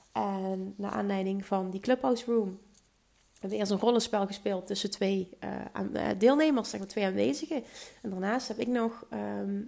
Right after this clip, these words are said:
als coach, zeg maar, als business coach een salesgesprek gevoerd. Ehm, waarop de rest mocht reageren van, "Oké, wat, wat zie je wat hier anders is?" Yvonne zei toen tegen mij, "Dit is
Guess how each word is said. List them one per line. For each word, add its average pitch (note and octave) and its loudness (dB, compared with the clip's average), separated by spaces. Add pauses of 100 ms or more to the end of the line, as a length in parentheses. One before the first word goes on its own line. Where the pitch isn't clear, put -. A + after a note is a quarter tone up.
als - -6
coach, C4 2
zeg - -4
maar, A3 -2 (400)
als G3 -6
business A#3 4
coach G#3+ 2
een G#3 -4
salesgesprek - -4
gevoerd. A3 -4 (180)
Ehm, G3+ -4 (680)
waarop G#3 0
de G#3+ 4
rest G#3+ 2
mocht G#3+ 2
reageren A3 4
van, A3+ -2
"Oké, A3 2
wat, G#3 -6
wat G#3+ 0
zie A3+ 2
je G3+ 4
wat F#3+ -2
hier G3 -4
anders F3 -2
is?" - -4 (1120)
Yvonne C#4 4
zei C#4 4
toen B3+ 0
tegen A3+ 2
mij, G#3 0 (100)
"Dit - 4
is G3 0